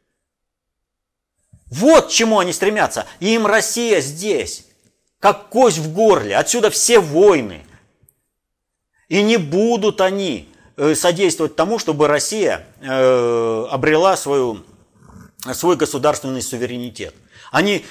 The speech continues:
сдают это пошагово, ровно настолько, насколько это возможно обеспечить,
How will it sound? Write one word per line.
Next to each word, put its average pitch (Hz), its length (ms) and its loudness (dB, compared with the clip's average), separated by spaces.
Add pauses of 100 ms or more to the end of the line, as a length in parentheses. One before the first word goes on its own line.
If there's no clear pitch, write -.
(200)
сдают 165 520 0
это 127 220 -2
пошагово, 127 840 0
ровно 151 320 2
настолько, 165 500 0
насколько 135 480 -2
это 135 300 -4
возможно 120 500 -6
обеспечить, - 720 -6